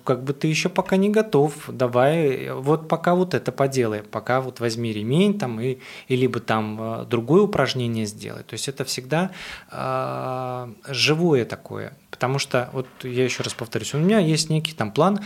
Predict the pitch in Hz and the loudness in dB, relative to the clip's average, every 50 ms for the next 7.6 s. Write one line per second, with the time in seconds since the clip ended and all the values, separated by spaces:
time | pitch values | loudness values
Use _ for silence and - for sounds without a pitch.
0 | - - - - - - 127 127 151 151 156 160 156 147 139 135 120 110 98 - | -8 -12 -14 -16 -10 -2 2 2 2 4 4 4 4 6 6 6 4 2 0 -2
1 | - - - - - _ _ 135 139 139 143 139 135 - - 147 143 143 143 160 | -6 -14 -20 -20 -20 _ _ 0 0 0 0 -2 -6 2 4 4 4 4 4 2
2 | 180 202 220 202 190 180 143 135 127 127 139 143 - - - - 127 113 113 127 | 2 4 4 4 4 2 2 0 0 0 0 0 -2 -4 -10 -8 -6 -4 0 2
3 | 156 175 175 - 139 - - - 120 113 110 107 104 101 98 98 98 107 127 151 | 2 2 2 0 -2 -2 -2 0 0 0 2 0 0 -2 -4 -6 -4 -2 -2 -2
4 | 151 - 131 117 - - 135 135 127 - - - 113 - - 131 135 139 131 120 | -2 -4 -6 -6 -4 -2 -2 -2 -2 -4 -8 -8 -6 -6 -6 -2 -2 -2 -2 -2
5 | - 113 - - 113 117 117 117 123 160 170 170 - - 117 113 120 120 127 131 | -4 -10 -10 -6 -6 -4 -2 0 0 0 -2 -2 -8 -12 -10 -8 -6 -4 -4 -4
6 | 123 - - 117 104 - - - 110 101 - - 117 - - - 120 123 131 131 | -4 -6 -6 -8 -10 -10 -10 -10 -10 -8 -8 -8 -8 -8 -8 -4 -2 -2 -2 -2
7 | 127 117 110 110 113 113 123 135 156 170 165 160 | -2 -4 -4 -6 -6 -4 -2 -2 -2 -2 -4 -8